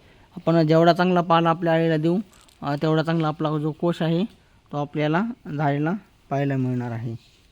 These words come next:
यासाठी आपण दिवसातून एक तीन ते चार वेळेस पाला देणं फार गरजेचं आहे. आणि आता आपण जी पेशिंग दिली आहे ती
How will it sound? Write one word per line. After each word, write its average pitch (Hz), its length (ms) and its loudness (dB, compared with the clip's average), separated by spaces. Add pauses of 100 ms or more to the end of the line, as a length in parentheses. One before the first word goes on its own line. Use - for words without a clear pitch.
(1160)
यासाठी 175 260 0
आपण 196 300 0
दिवसातून 185 580 0
एक 175 320 -4
तीन 175 140 0
ते 170 140 -2
चार 160 200 2
वेळेस 165 260 2 (360)
पाला 151 200 2
देणं 151 240 -2
फार 147 160 -4
गरजेचं 147 220 -4
आहे. 175 180 -4 (560)
आणि 160 180 -2
आता 165 180 0
आपण 190 300 -2
जी 190 100 -2
पेशिंग 185 360 0
दिली 180 140 0
आहे 180 140 2
ती 185 280 0